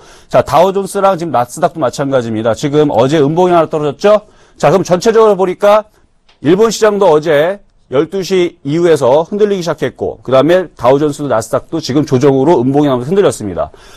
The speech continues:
그럼 오늘 같은 급여일 날에서 개인분들 열심히 오늘 주식 사실 필요 있나, 있습니까? 제가 여쭤보겠습니다. 지금 수급 보게 되면 개인분들 거래소, 코스닥, 선물, 콜옵션까지 열심히 사시는데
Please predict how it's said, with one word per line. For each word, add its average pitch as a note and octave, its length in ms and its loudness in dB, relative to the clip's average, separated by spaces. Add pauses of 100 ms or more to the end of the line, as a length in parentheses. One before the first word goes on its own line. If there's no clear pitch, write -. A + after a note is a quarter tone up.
(120)
그럼 G3 340 2
오늘 F3+ 240 -2
같은 G3+ 300 -2
급여일 F#3+ 340 0
날에서 D3 480 0 (420)
개인분들 E3+ 680 2
열심히 E3 380 -2
오늘 F3+ 160 0
주식 D#3+ 280 -6
사실 A3+ 280 -2
필요 A3 180 -4
있나, G3 400 2
있습니까? F#3+ 580 0 (380)
제가 D3 180 2
여쭤보겠습니다. B2 640 -2
지금 D3+ 160 -2
수급 A3 240 -2
보게 G#3 180 2
되면 F#3 440 2 (320)
개인분들 F#3+ 500 0
거래소, F3 460 0
코스닥, G3+ 500 -2
선물, G3+ 500 0
콜옵션까지 E3 800 0
열심히 E3+ 340 -4
사시는데 F3+ 640 0